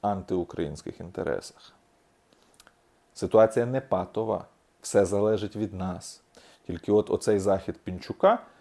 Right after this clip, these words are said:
називається, е, Deciding Your Tomorrow. Вирішування вашого завтра. Вони вирішують наше з вами завтра.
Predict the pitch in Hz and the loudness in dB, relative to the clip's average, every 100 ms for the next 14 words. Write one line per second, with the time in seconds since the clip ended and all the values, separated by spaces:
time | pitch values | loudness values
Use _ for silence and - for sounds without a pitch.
0 | _ _ 98 90 95 120 120 - 104 98 | _ _ -10 -2 2 2 2 0 -2 -2
1 | - 95 95 98 95 98 - 127 123 113 | -6 -10 -8 -8 -8 -10 0 2 2 -2
2 | 110 110 104 - 104 101 90 - - - | -6 -4 -4 -4 -6 -4 -4 -4 -10 -20
3 | _ _ _ _ _ _ 98 113 147 - | _ _ _ _ _ _ 4 6 6 4
4 | 135 131 127 117 123 123 - 110 113 107 | 2 2 2 6 6 6 2 2 2 6
5 | 120 92 - - - - _ _ _ _ | 8 8 2 -10 -12 -14 _ _ _ _
6 | _ _ _ _ _ - 110 117 135 104 | _ _ _ _ _ 4 6 6 6 2
7 | 85 95 95 165 202 - 95 - 104 110 | 2 2 4 2 0 2 2 0 0 2
8 | 117 - 104 101 101 101 98 98 90 - | 2 -2 -4 -2 -2 -2 -2 0 -2 -4
9 | - | -18